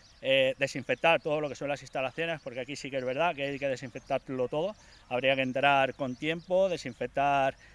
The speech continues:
cada vez que entra un grupo. Entonces, eh, muy a pesar nuestro, desde, desde el ayuntamiento lo estuvimos valorando, pero vamos, es una cosa inviable. Eh, lo que no podemos permitir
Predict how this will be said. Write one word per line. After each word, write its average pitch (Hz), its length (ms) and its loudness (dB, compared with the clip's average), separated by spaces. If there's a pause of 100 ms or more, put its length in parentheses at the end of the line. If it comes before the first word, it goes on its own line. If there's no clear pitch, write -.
cada 139 180 4
vez 139 140 0
que - 80 -6
entra 139 160 -2
un 131 80 -4
grupo. 151 320 -4 (420)
Entonces, 139 480 2 (220)
eh, 135 380 4
muy 147 180 -2
a 151 80 2
pesar 143 300 -2
nuestro, 170 540 0
desde, 131 640 -2
desde 131 220 -4
el 131 60 0
ayuntamiento 135 640 -2
lo 147 60 -4
estuvimos 139 400 -2
valorando, 151 540 0 (500)
pero 127 140 0
vamos, 127 280 0
es 127 140 -12
una 131 160 -2
cosa 120 180 -8
inviable. 113 480 -2 (120)
Eh, 120 360 -4
lo 123 80 -4
que 123 80 -6
no 131 100 -6
podemos 139 300 -2
permitir 143 560 -4